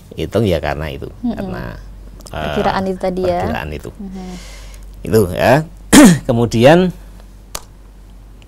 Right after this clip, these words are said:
Speaker 1: yang berikutnya,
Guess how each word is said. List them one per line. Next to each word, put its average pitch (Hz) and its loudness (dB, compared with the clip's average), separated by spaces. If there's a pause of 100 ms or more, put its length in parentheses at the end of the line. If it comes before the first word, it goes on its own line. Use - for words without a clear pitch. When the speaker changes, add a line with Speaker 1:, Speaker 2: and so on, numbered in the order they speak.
(2250)
Speaker 1:
yang 113 4
berikutnya, 101 0